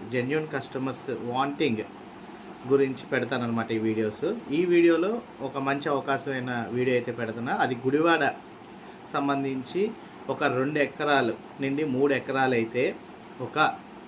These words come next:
వెరిఫైడ్ కస్టమర్కి అయితే కావాలండి. వెరీ వాంటింగ్ అనమాట. నాలుగు రోజులు మాత్రమే ఉంది. చాలా పెద్ద ప్రాజెక్ట్. ఇటు ఏజెంట్లు ఉపయోగించుకోవచ్చు, అటు ఓనర్స్ కూడా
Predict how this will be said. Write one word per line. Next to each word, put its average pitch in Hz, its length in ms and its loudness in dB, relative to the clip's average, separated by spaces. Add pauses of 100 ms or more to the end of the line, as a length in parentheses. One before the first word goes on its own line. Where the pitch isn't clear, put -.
(380)
వెరిఫైడ్ 143 540 2
కస్టమర్కి 127 600 -4
అయితే 117 280 0
కావాలండి. 120 640 0
వెరీ 117 540 -2 (280)
వాంటింగ్ 127 440 -2
అనమాట. 110 380 -4
నాలుగు 120 540 2
రోజులు 120 280 0
మాత్రమే 117 500 -2
ఉంది. 120 380 0 (560)
చాలా 123 120 2
పెద్ద 127 300 0
ప్రాజెక్ట్. 131 640 2 (320)
ఇటు 120 140 -2
ఏజెంట్లు 165 640 6
ఉపయోగించుకోవచ్చు, 156 800 -2
అటు 131 360 0 (160)
ఓనర్స్ 135 440 -2
కూడా 139 440 6